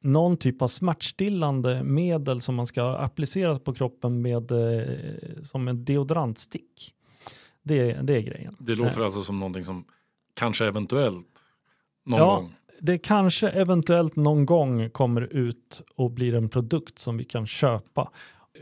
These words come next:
Speaker 1: Nu blir det här alltså, den här donationen blir värderad till sex miljoner kronor, eh, i Östersunds, eh,
Speaker 2: I
Speaker 1: ja,
Speaker 2: budgeten då?
Speaker 1: bud-, ja, i bokslutet.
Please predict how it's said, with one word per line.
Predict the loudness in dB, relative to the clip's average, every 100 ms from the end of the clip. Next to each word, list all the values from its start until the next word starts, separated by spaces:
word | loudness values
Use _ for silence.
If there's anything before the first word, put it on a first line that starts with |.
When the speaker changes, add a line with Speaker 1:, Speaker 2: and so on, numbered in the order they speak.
| -20 _ -4
Speaker 1:
Nu | -2 2
blir | 4 6
det | 6
här | 4
alltså, | 4 2 2 4 4 2 -4 _
den | -2 0
här | 2
donationen | 2 2 2 0 2 0 0
blir | 0 0
värderad | 0 0 0 0 -2 -2 -2
till | -4 -4
sex | -4 -6 -8 -6
miljoner | -4 -2 0 0 0 -2
kronor, | -2 0 2 2 2 0 -6 _ _ _ _ _ -4
eh, | -2 -2
i | 0 2 0 -2 _ _ _ _ _
Östersunds, | -6 -4 -2 0 0 -2 -4 -4
eh, | -4 -4 -6 -8 -12 -14 -20 -20 -20 -20 _ -4
Speaker 2:
I |
Speaker 1:
ja, | 0
Speaker 2:
budgeten | 0 0 -6 -8
då? | -2
Speaker 1:
bud-, | -2 0 2
ja, | 2 2 -2 -6
i | -6
bokslutet. | -6 -4 -2 -4 -2 -2 -2 -8